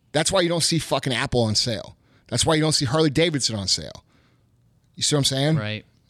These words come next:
Speaker 2: That makes total sense.
Speaker 1: People
Speaker 2: So
Speaker 1: who, if you, if you're, if you're, if your advertising strategy is, is, is based upon fucking selling at a discount or running a sale, you, it, for me, when I see it, I automatically think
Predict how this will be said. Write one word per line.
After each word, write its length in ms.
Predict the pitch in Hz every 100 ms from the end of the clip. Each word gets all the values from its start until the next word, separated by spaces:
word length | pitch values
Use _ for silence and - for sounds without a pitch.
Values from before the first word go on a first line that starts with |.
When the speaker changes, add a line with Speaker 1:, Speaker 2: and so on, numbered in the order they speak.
| _ _
Speaker 2:
That 80 | 113
makes 180 | 107 98
total 240 | - 107 95
sense. 460 | 117 101 90 - - - - - -
Speaker 1:
People 220 | 185 202
Speaker 2:
So 40 | 220
Speaker 1:
who, 160 | 214
if 140 | 160 156
you, 180 | 220
if 120 | 131 170
you're, 180 | 254 185
if 100 | 156
you're, 120 | 226 -
if 100 | -
your 220 | 165 226 170
advertising 520 | 131 160 180 185 170 175
strategy 440 | - 170 165 160
is, 160 | 135 -
is, 400 | 131 123 110 - - _
is 200 | 135 120
based 360 | 98 131 147 -
upon 320 | 135 151 135
fucking 380 | - 143 - 127
selling 360 | - 127 135 131
at 60 |
a 40 | 107
discount 560 | 120 131 - 147 151
or 100 | 120
running 240 | 117 131 123
a 60 |
sale, 480 | 110 - 123 139 147 - - -
you, 160 | 131 147 _ _ -
it, 260 | 160 - - 120
for 220 | - 160
me, 260 | 151 190 220
when 140 | 160
I 140 | 143 170
see 280 | - 214 214
it, 140 | - - - - _ _ 139
I 140 | 160
automatically 640 | 151 151 143 139 151 156
think 360 | 139 165 160